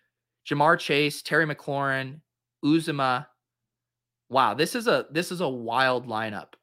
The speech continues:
Uh, nice job. Uh, what was Cooper Kupp? Second <laughs> place lineup. Does it have Cooper Kupp?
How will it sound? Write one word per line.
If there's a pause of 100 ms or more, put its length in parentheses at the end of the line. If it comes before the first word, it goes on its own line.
(120)
Uh, (460)
nice
job. (260)
Uh,
what
was
Cooper
Kupp? (240)
Second (160)
<laughs>
place
lineup.
Does
it
have
Cooper
Kupp?